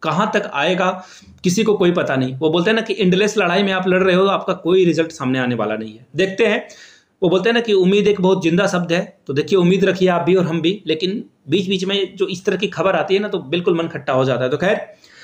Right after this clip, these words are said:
जो भी चीज़ें सामने आएगी, आपके इसी तरह से जो है आपको उचित माध्यम से समझाया जाएगा, बताया जाएगा।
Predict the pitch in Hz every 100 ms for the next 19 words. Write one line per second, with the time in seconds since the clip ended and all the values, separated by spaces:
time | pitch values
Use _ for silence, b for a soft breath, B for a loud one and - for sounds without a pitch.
0 | B 180 214 233 240 220 233 196 202 196
1 | 202 214 220 - - 156 - 196 202 208
2 | 214 - _ _ _ _ 165 226 196 196
3 | 190 180 165 170 202 202 - - 143 196
4 | 190 - 156 151 147 175 190 185 151 156
5 | 127 156 151 151 156 131 131 147 156 143
6 | 151 190